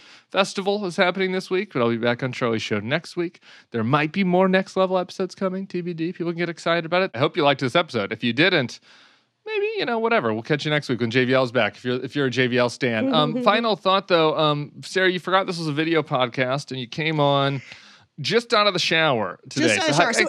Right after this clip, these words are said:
Speaker 1: it ki-, you kind of recovered it, though. It turned out the hair is looking pretty good, I guess,
Speaker 2: <laughs>
Speaker 1: uh, all things
Speaker 2: This
Speaker 1: considered.
Speaker 2: was a great moment where, because it was just the two of us, and some, I got secret pot in my head, and I was like, "Don't worry, we're not on video. I can shower right before this."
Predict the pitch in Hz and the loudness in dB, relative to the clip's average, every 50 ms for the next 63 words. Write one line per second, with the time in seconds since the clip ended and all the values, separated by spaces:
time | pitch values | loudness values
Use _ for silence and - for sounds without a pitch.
0 | - 233 208 208 208 202 - 277 269 349 330 269 247 233 - - 226 247 349 320 | 0 0 0 0 -2 -2 0 0 0 0 2 2 0 2 2 0 0 0 0 0
1 | 254 139 117 - - 107 98 104 104 - 185 196 196 208 202 190 202 190 202 208 | 2 2 0 0 0 0 0 -2 -2 -2 -2 -2 0 -2 -2 0 0 0 2 2
2 | 220 226 220 214 214 - 220 202 202 233 208 214 220 202 208 208 226 233 233 170 | 0 0 -2 -2 -4 -4 -6 -4 -2 -2 -2 -2 -2 -2 0 2 2 2 2 2
3 | 123 107 107 104 101 101 92 101 - - - - - _ _ - - - 120 117 | 2 2 2 2 0 -2 -2 -4 -6 -10 -14 -16 -16 _ _ -16 -6 -2 0 0
4 | 107 104 101 - - 110 113 117 - 127 120 107 - - 113 101 - - 101 92 | 2 0 0 0 2 2 2 2 2 0 0 -2 -2 -4 -6 -4 -2 -2 -2 0
5 | 92 - 262 311 269 233 277 285 285 277 269 269 262 254 233 220 226 233 233 - | 0 -2 -2 -2 -2 -2 0 0 0 0 0 0 0 0 -2 -2 -4 -6 -8 -8
6 | 240 233 240 240 233 233 233 208 - - 233 - 277 277 311 294 320 339 - 370 | -6 -2 -2 0 0 -2 -4 -4 -6 -8 -6 -6 -6 -6 -4 -6 -6 -6 -4 -6
7 | - - - 277 262 277 277 277 311 330 - - 226 214 - - 247 247 269 277 | -6 -4 -4 -4 -4 -4 -4 -4 -4 -4 -6 -6 -6 -6 -4 -2 0 2 2 2
8 | 269 262 - - 214 233 226 240 254 254 - - - 247 226 269 240 - - 226 | 0 -2 -4 -6 -4 0 2 2 0 0 -2 -6 -8 -6 -4 -4 -4 -4 -4 -4
9 | 233 220 220 202 185 185 190 247 262 240 240 233 226 233 240 240 330 311 311 302 | -4 -4 -4 -4 -4 -4 -4 -4 -4 -4 -4 -4 -4 -4 -4 -4 -4 -2 -2 0
10 | 285 269 240 226 214 214 202 196 185 175 240 226 233 220 214 202 185 180 - 156 | 0 0 0 0 0 0 0 -2 -2 -2 -2 -2 0 0 -2 -2 -2 -4 -4 -6
11 | - - 175 175 170 165 165 160 165 170 170 - 165 - 220 220 214 196 202 196 | -6 -4 -4 -2 -2 -2 -4 -4 -4 -6 -6 -10 -12 -10 -8 -8 -6 -4 -4 -6
12 | 190 - - | -6 -8 -12